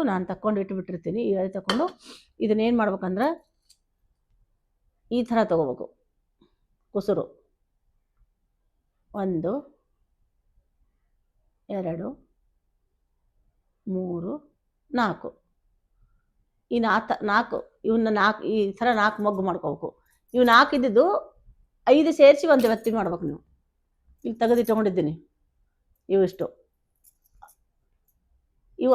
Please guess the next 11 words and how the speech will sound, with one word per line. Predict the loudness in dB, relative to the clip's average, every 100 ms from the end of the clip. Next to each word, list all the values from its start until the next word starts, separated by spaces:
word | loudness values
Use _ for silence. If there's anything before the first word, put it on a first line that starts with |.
| 4
ನಾಲ್ಕು, | 4 2 4
ನಾಲ್ಕು, | 2 4 2
ನಾಲ್ಕು, | 2 2 4 4
ಎಂಟು, | 4 0 0
ಹತ್ತು, | 0 -2 -2 -2 -4 -16 _ _ _ _ -18
ಹದ್-, | -16 -16 -18 -6
ಒಟ್ಟು | -4 2
ವ-, | 2 0
ಇಪ್ಪತ್ತು | 0 2 4
ಬರುತ್ತೆ | 4 2 0
ಇದು. | -4